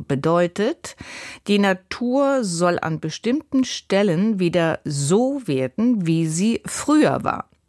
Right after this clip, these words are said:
Die E-U-Kommission hat das Gesetz geschrieben. Es geht darin zum Beispiel um Flüsse. Die Menschen haben sie an vielen Stellen mit Beton zugebaut.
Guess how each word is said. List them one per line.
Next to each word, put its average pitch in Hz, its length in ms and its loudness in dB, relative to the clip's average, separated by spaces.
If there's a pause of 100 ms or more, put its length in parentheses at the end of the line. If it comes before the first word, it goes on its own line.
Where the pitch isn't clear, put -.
(760)
Die 208 320 2
E-U-Kommission 220 1000 0
hat 175 200 -4
das 175 200 -4
Gesetz 165 720 -2
geschrieben. - 540 -6 (480)
Es 156 240 -2
geht 156 340 -2
darin 160 380 0
zum 143 320 -2
Beispiel 135 680 0
um 196 400 2
Flüsse. - 680 -2 (800)
Die 233 200 2
Menschen 220 680 2
haben 170 400 0
sie 160 240 -4
an 151 180 -2
vielen 185 500 0
Stellen 165 500 0
mit - 320 -4
Beton 165 640 2
zugebaut. - 1000 -4